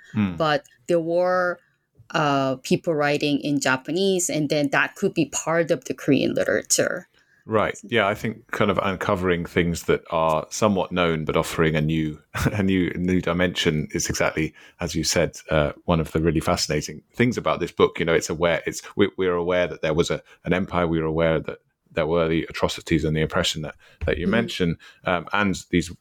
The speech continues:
Speaker 1: these authors are, uh, I guess, yeah, somewhat known to, to people, but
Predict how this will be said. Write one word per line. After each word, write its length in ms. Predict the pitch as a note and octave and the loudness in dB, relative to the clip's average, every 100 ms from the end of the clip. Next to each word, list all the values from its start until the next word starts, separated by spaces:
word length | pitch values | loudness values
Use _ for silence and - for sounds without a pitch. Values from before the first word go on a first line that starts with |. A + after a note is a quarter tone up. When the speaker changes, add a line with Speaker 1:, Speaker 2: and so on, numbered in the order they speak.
| - | -2
Speaker 1:
these 180 | D#2+ | 0
authors 360 | F2+ G2 - D#2 | 0 0 -2 0
are, 200 | D2 D2 - _ _ - | 0 -2 -8 _ _ -4
uh, 300 | E2 D2 - - - | -2 0 -4 -10 -6
I 60 | |
guess, 340 | D2+ D2+ - - | 0 0 -2 -6
yeah, 200 | - E2 | 0 0
somewhat 400 | - - E2 D#2 | 0 0 0 0
known 260 | F2 F2+ F#2 | 0 0 0
to, 180 | - F2+ | 0 -2
to 180 | - F2 | -2 -4
people, 400 | - F2 - D#2+ | 2 0 2 0
but 240 | E2 D#2 | 2 0